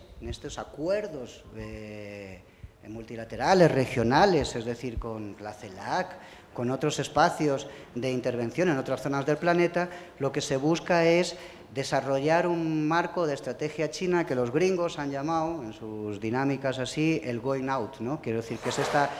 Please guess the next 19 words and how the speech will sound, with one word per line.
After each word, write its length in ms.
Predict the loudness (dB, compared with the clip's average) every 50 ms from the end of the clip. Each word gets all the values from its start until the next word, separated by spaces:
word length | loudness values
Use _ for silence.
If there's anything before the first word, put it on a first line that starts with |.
| -10 -10 -8 -4
eh, 440 | -2 0 0 0 0 -2 -4 -8 -10 -10
eh, 240 | -10 -8 -8 -8 -6
la, 220 | -6 -6 -6 -6 -8 -8
la, 220 | -8 -8 -8 -6 -6
la 140 | -4 -4
salida 440 | -4 -2 -2 0 0 2 2 2 2
de 80 | 2 2
las 160 | 0 0 0
empresas 380 | -2 -2 -2 -2 -2 -2 -2 -2
chinas 320 | -4 -4 -4 -6 -6 -4
al 100 | -4 -4
mundo, 320 | -4 -4 -4 -4 -6 -8 -10
¿no? 160 | -10 -12 -10
De 100 | -10 -10
alguna 260 | -8 -6 -4 -4 -4
forma 280 | -2 -2 -2 -2 -2 -2
esta 220 | -2 -2 -2 -2
conexión 580 | 0 0 0 0 0 -2 0 0 2 2 2 0
Estado 560 | -2 -2 0 2 4 4 4 4 2 0 -2